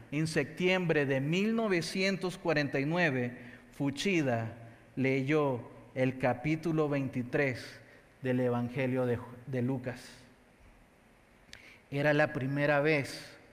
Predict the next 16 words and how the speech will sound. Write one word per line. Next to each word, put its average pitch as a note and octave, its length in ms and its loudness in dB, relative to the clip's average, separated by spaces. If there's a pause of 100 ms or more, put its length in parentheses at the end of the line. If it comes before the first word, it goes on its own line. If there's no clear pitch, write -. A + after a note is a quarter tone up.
(520)
que C#3 140 0
leía C3 380 2
la C3 120 2
historia C3+ 500 -2
de B2 100 0
la A#2+ 140 -2
crucifixión. B2 840 -8 (1600)
La C#3 100 4
escena D#3+ 400 2
del F3 160 4
Calvario D#3+ 640 4
penetró D3 500 0
el F3 100 4
espíritu E3 580 -2
de D3+ 120 2
Fuchida. C3 640 -2